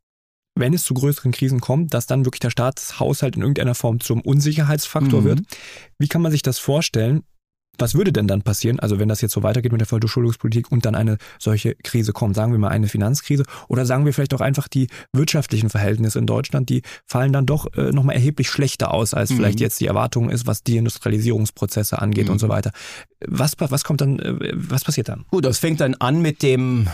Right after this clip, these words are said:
Speaker 2: äh, Ratingagenturen, die
Speaker 1: Mhm.
Speaker 2: irgendwann dann das Triple-A-Rating zurückziehen und dann steigen allein deshalb schon die Zinslasten.
Speaker 1: Mhm.
Speaker 2: Und wenn's dann wirklich zu einer Krise kommt,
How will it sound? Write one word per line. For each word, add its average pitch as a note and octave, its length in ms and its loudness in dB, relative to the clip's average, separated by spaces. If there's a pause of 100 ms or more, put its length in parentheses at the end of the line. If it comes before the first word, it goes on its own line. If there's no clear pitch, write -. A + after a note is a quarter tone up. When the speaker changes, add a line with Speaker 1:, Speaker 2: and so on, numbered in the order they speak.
(120)
Speaker 2:
äh, - 60 0
Ratingagenturen, D#3 1160 0
die C#3 140 0
Speaker 1:
Mhm. - 40 -4
Speaker 2:
irgendwann C3 720 2
dann A#2 320 0
das A2+ 140 -2
Triple-A-Rating A2+ 1160 0
zurückziehen D#3+ 840 0
und A#2+ 180 -2
dann D3 120 2
steigen C3+ 440 0
allein A#2+ 300 2
deshalb C#3+ 340 0
schon B2+ 480 0
die A2 240 0
Zinslasten. A2 1160 0
Speaker 1:
Mhm. - 40 -4
Speaker 2:
Und C3+ 160 0
wenn's C3+ 160 2
dann A#2+ 160 0
wirklich F#3+ 220 -2
zu - 160 -2
einer C#3+ 200 2
Krise C3 500 0
kommt, - 560 -4